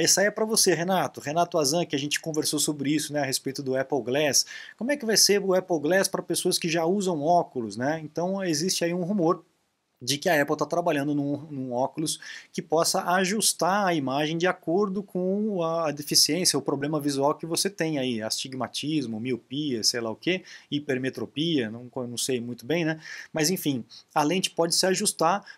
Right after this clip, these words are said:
pra você não precisar usar um óculos em cima do outro, seria muito improvável uma coisa dessa, né? Talvez no começo, enfim, a gente não <laughs> sabe, é tudo muito, muito rumor ainda, tudo muito nebuloso, mas a gente tem esse,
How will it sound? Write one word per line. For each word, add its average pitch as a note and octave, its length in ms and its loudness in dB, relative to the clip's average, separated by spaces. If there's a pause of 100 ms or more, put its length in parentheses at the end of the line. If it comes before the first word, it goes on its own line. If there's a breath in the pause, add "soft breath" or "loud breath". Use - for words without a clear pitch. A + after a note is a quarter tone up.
pra A3+ 80 -2
você G#3+ 200 2
não A#3 100 0
precisar G3+ 380 4
usar G3 240 2
um G#3 120 0
óculos F#3+ 300 2
em G3 100 2
cima F3+ 280 2
do A#3 80 0
outro, D#3+ 280 4
seria C3+ 320 0
muito D3+ 500 0
improvável C#3+ 680 0
uma A#2+ 140 -4
coisa C3 260 0
dessa, A2+ 360 -4
né? A2+ 140 -6
Talvez C#3 280 0
no C#3+ 100 -6
começo, C3 640 -2
enfim, C#3+ 420 -4
a A2+ 40 -8
gente D3 180 -10
não F#3+ 240 -4
<laughs> - 20 0
sabe, E3 400 0
é C#3+ 100 0
tudo F3+ 220 -10
muito, F#3 400 0 (320 loud breath)
muito G3+ 220 -4
rumor F3 360 2
ainda, F3 160 0
tudo F3+ 200 -8
muito F#3+ 240 -4
nebuloso, D#3+ 520 4
mas D#3 400 0 (600)
a C#3+ 60 2
gente C#3 260 0
tem D3+ 220 2
esse, D3 380 4